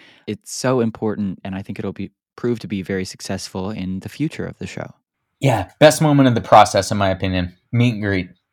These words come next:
Speaker 2: 'Cause everything, everything is possible, right? It's
Speaker 1: Yeah.
Speaker 2: like nobody knows what that set's gonna look like 'cause nobody's built that set yet, but we looked at little renderings of it today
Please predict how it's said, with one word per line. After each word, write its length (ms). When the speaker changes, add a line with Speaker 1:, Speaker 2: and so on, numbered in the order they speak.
Speaker 2:
'Cause 200
everything, 540
everything 440
is 100
possible, 760
right? 240
It's 160
Speaker 1:
Yeah. 140
Speaker 2:
like 160
nobody 300
knows 260
what 120
that 140
set's 260
gonna 180
look 140
like 120
'cause 160
nobody's 220
built 240
that 160
set 220
yet, 180
but 80
we 100
looked 220
at 100
little 220
renderings 500
of 140
it 80
today 460